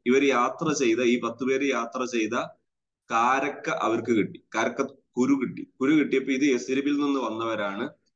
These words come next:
അവരുടെ ആ കാൽപാദം പിന്തുടർന്നിട്ട്, ആ അടയാളം, ആ, പിന്തുടർന്ന് അവര്, ആ, ആസിം റളിയല്ലാഹു അൻഹുവിന്റെ അടുത്തെത്തിപ്പെട്ടു. ഫലമ്മ ഹസബിഹിം ആസിം അസ്ഹാബുഹു ലജഉ ഇല മൗദിൻ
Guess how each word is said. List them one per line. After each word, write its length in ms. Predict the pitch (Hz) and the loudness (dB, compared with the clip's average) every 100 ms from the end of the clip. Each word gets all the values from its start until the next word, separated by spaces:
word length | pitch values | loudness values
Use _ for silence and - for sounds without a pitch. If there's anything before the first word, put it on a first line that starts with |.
| _ _ - | _ _ -8
അവരുടെ 440 | 127 156 170 175 170 | -2 0 0 -2 -2
ആ 180 | 135 135 | -2 -2
കാൽപാദം 800 | 131 120 120 131 131 135 147 160 - _ - | -2 -2 0 0 2 2 -2 -4 -12 _ -2
പിന്തുടർന്നിട്ട്, 720 | 123 120 123 120 120 120 117 | 2 4 4 2 4 2 4
ആ 260 | 139 117 120 | 0 0 0
അടയാളം, 720 | 117 123 131 143 147 _ 120 | 0 -2 -2 -2 -6 _ -4
ആ, 200 | 120 117 | 0 0
പിന്തുടർന്ന് 720 | 113 113 110 110 104 110 160 - _ - | 0 -2 0 0 0 0 -2 -4 _ -4
അവര്, 460 | 104 110 127 175 - _ _ _ _ | -2 2 2 2 -2 _ _ _ _
ആ, 120 | 110 113 113 107 104 98 - - - - | -4 -2 0 0 0 -2 -4 -8 -18 -4
ആസിം 440 | 113 117 120 123 110 | -2 0 0 2 4
റളിയല്ലാഹു 460 | 113 107 107 107 | 4 4 2 2
അൻഹുവിന്റെ 420 | 104 104 104 104 | 0 2 2 0
അടുത്തെത്തിപ്പെട്ടു. 600 | 110 92 92 85 87 82 _ _ _ _ _ _ - - _ _ _ _ _ _ | -2 -6 -8 -10 -12 -14 _ _ _ _ _ _ -20 -20 _ _ _ _ _ _
ഫലമ്മ 360 | 123 127 139 165 | 2 4 6 6
ഹസബിഹിം 600 | 156 139 156 156 160 160 | 4 2 4 6 6 6
ആസിം 440 | 131 131 143 147 135 | 4 0 0 0 0
അസ്ഹാബുഹു 540 | 127 120 135 139 143 | 0 -2 2 4 4
ലജഉ 500 | 135 113 123 127 156 | 4 0 -2 0 2
ഇല 140 | 135 135 | 2 2
മൗദിൻ 640 | 123 113 117 117 87 | 0 0 0 0 -2